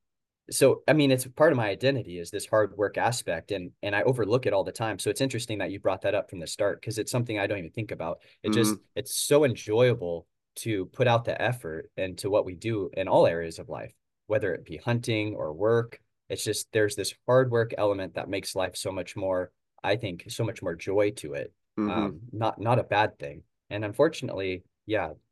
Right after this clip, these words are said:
Speaker 1: pe-, people can get kind of turned off to different things 'cause of the work aspect.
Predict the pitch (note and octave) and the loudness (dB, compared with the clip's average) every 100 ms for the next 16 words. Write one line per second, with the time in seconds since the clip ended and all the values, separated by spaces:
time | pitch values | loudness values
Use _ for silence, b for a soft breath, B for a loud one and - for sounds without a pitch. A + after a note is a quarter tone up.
0 | _ _ B2+ A#2+ _ - D3 B2 B2 G#2 | _ _ -8 -8 _ -6 -4 -4 -2 0
1 | G#2+ - A2+ F#2+ - A2 G2 B2 A2 F2 | 0 0 -4 -4 -4 0 2 0 -2 -8
2 | F2 - F#2 E2 - F#2+ F2+ E2+ D#2+ F2 | -10 -10 -10 -10 -8 -8 -6 -8 -6 -6
3 | - C2+ C2+ - C#2+ C#2+ | -6 -10 -10 -10 -10 -10